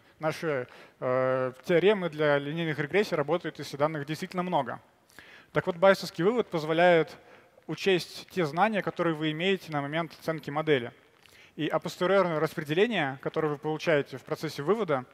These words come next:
э, будет учитывать, э, как ваши знания, так и то, что вам говорят данные. Ну, немножко за кадром осталось, э, синее распределение. Это evidence или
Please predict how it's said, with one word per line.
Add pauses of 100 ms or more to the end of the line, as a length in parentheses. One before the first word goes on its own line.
(760)
э,
будет
учитывать,
э,
как
ваши
знания,
так
и (280)
то,
что
вам
говорят
данные. (1300)
Ну,
немножко
за
кадром
осталось,
э,
синее
распределение. (380)
Это
evidence
или